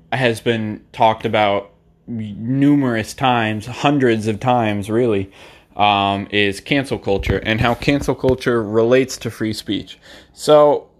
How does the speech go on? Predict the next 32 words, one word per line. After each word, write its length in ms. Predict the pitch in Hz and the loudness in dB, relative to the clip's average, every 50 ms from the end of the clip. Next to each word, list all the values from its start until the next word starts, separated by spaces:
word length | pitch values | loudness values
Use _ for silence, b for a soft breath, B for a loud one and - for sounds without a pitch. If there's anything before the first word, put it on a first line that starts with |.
| _ _ _ _ _ _ _ _ _ _ _ _ _ - | _ _ _ _ _ _ _ _ _ _ _ _ _ -4
you 100 | 175 190 | 0 2
know, 140 | 202 185 175 | 4 4 4
it 60 | 170 | 4
might 200 | 175 202 233 220 | 2 0 0 0
not 160 | 196 208 196 | 0 -2 -2
be 120 | 196 190 165 | -2 -2 -4
something 520 | - - 175 160 - 151 131 120 113 113 113 | -4 -6 -6 -4 -4 -4 -2 -2 -2 -2 0
new 400 | 113 117 117 107 101 98 107 - _ b b b b b b - | 2 2 2 0 0 -4 -8 -10 _ b b b b b b -8
that, 500 | 113 113 120 110 107 107 107 101 - - _ - | -2 2 4 4 6 4 2 0 -4 -8 _ -6
that 400 | 113 113 110 107 104 101 - - | 0 2 2 2 2 0 -2 -4
I'm 220 | 110 113 113 110 | -4 -4 -4 -2
bringing 400 | 101 120 127 127 127 120 120 113 | 0 0 0 0 0 -2 -4 -4
to 100 | - - | -4 -4
the 120 | 113 110 110 | -4 -4 -4
table 360 | - 123 120 120 110 104 107 | -2 0 0 0 2 0 0
here, 440 | 104 110 113 107 104 104 110 120 - _ - | 0 0 -2 -2 -2 -4 -6 -10 -14 _ -16
but 420 | - 110 110 127 120 120 117 - - | -10 -4 2 4 4 4 4 2 0
it 120 | 123 127 | -2 0
is 160 | 143 156 151 | -2 -2 -4
something 420 | - 170 160 151 170 151 147 139 123 | -6 -8 -8 -6 -6 -6 -6 -4 -2
that, 340 | 120 117 113 110 110 - - | -2 0 0 0 -2 -4 -4
you 120 | 117 117 | -4 -4
know, 60 | 117 | -4
it's 120 | 113 110 - | -4 -6 -2
been 160 | - 160 170 | -2 0 0
on 120 | 160 143 | 0 0
my 100 | 131 127 | 0 0
mind 560 | 120 117 113 113 113 117 117 117 113 110 110 - - | 0 0 0 0 0 0 0 -2 -2 -4 -6 -6 -4
and 340 | 110 110 107 104 104 104 104 | -2 0 0 0 0 0 0
I 80 | 104 | 0
wanted 400 | 104 113 117 117 113 110 107 98 - | 0 0 -2 -2 -2 -4 -4 -6 -6
to 440 | - 117 110 107 107 110 107 101 | -2 -2 0 0 0 -2 -4 -6